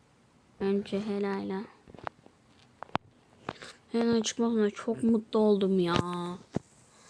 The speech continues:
Yalnız bir sağda Thor Ragnarok'tu. O da çok güzel olurdu ama ben aslında Thor'u istiyordum. Ama Hela da olur yani. Bir şey fark etmez.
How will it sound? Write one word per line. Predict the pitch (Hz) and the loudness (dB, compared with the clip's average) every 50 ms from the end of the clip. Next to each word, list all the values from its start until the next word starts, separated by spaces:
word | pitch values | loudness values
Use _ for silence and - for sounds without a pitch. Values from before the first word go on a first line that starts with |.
| - - - - _ - | -20 -20 -20 -18 _ -2
Yalnız | 254 262 254 220 214 | 0 0 0 2 2
bir | 254 381 | 2 2
sağda | 381 - - 359 294 247 226 240 254 262 262 | 2 2 0 0 0 2 2 2 0 0 0
Thor | - 277 240 220 | 0 2 2 4
Ragnarok'tu. | 226 233 233 233 - 220 214 220 220 208 196 190 - - - | 4 2 0 0 0 0 2 4 4 4 4 2 0 -2 2
O | - 214 214 | 2 4 4
da | 240 220 | 2 2
çok | 220 - 196 196 - | 2 2 0 0 -2
güzel | - 202 190 190 180 180 175 | -6 -4 0 0 2 2 2
olurdu | 175 175 180 180 180 190 220 240 277 359 | 2 2 2 2 4 4 4 4 4 4
ama | 339 247 202 180 190 - - - - | 4 2 2 0 -2 -4 -8 -8 -4
ben | - 233 - - 226 | -4 -2 -2 0 0
aslında | 233 233 240 - 262 262 247 226 220 | 0 0 -2 -2 -2 0 0 0 -2
Thor'u | - - 240 214 220 233 | -2 0 2 2 4 4
istiyordum. | 233 240 240 - - - 190 185 170 175 180 196 233 - - _ _ _ _ _ _ _ _ - - - - - _ _ _ _ _ _ _ _ _ _ _ _ _ _ - - - - _ _ _ - - - | 2 2 0 -2 -2 0 0 2 2 2 0 -2 -2 -4 -10 _ _ _ _ _ _ _ _ -20 -20 -20 -20 -20 _ _ _ _ _ _ _ _ _ _ _ _ _ _ -20 -20 -20 -20 _ _ _ -14 -6 -4
Ama | 262 254 247 | -2 -2 -2
Hela | 262 277 294 302 247 226 | 0 0 0 0 0 2
da | 233 233 247 | 2 0 0
olur | 262 254 247 | 0 0 0
yani. | 233 208 202 190 185 202 - - - | 0 0 -2 -2 -4 -6 -8 -10 -12
Bir | 233 | -12
şey | 220 - 233 220 | -8 -6 -6 -4
fark | 220 - - 220 220 220 - | -2 -2 -4 -4 -6 -12 -10
etmez. | 226 214 - 220 226 226 - - - - - | -8 -6 -6 -4 -4 -4 -2 -4 -4 -6 -6